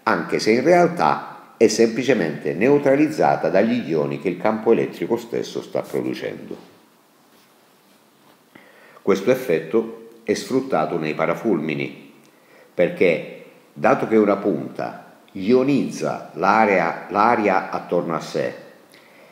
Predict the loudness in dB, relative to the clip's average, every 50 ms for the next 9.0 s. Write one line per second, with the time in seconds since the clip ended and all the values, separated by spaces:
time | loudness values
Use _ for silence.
0 | -20 _ _ 4 6 6 6 2 -4 -12 -16 -18 -20 -20 -10 -6 -4 -4 -4 0
1 | 2 2 2 2 2 2 2 2 4 2 0 0 0 0 0 0 -2 -6 -4 -2
2 | -2 -2 0 0 0 0 0 2 0 0 2 2 2 0 0 -2 -4 -4 -6 -6
3 | -6 -4 -2 -2 -2 -2 -4 -6 -6 -8 -8 -12 -18 -20 -20 -20 -20 _ _ -8
4 | -6 -6 -6 -4 -4 -4 -4 -4 -6 -8 -6 -6 -6 -4 -4 -4 -4 -6 -6 -6
5 | -4 -2 -2 -2 -2 -2 -4 -4 -2 -2 0 0 0 -2 -2 -6 -8 -10 -12 -12
6 | -12 -16 -20 -20 -20 -20 -20 -20 -20 -20 -20 -14 _ 2 2 2 2 2 0 2
7 | 2 2 0 0 0 0 0 0 0 0 0 0 -2 0 0 0 2 2 2 2
8 | 2 2 2 2 0 0 -2 -4 -4 -2 0 0 0 0 -2 -4 -8 -12 -18